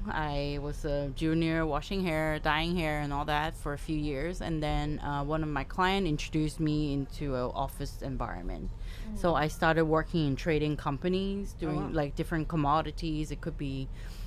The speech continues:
Speaker 1: yeah, it could be anything. And, um, so for years, I've been working in a corporate environment, talking to business con-, conglomerates and, and all that. And so I have
Speaker 2: Did
Speaker 1: a
Speaker 2: you have
Speaker 1: very
Speaker 2: to wear a
Speaker 1: different
Speaker 2: suit?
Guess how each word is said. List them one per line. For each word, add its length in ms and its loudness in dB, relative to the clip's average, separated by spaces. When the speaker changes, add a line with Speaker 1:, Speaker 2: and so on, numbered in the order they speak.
Speaker 1:
yeah, 180 2
it 80 -4
could 120 2
be 100 6
anything. 540 0
And, 440 2
um, 400 0
so 520 -2
for 200 2
years, 600 2
I've 160 0
been 200 0
working 260 0
in 60 0
a 60 -2
corporate 500 0
environment, 840 2
talking 360 -4
to 360 -4
business 760 -2
con-, 320 -6
conglomerates 1040 0
and, 180 0
and 180 0
all 160 0
that. 380 0
And 280 2
so 480 2
I 100 2
have 100 2
Speaker 2:
Did 60 -2
Speaker 1:
a 60 -2
Speaker 2:
you 40 -2
have 80 4
Speaker 1:
very 140 6
Speaker 2:
to 60 2
wear 100 0
a 40 2
Speaker 1:
different 340 2
Speaker 2:
suit? 80 -4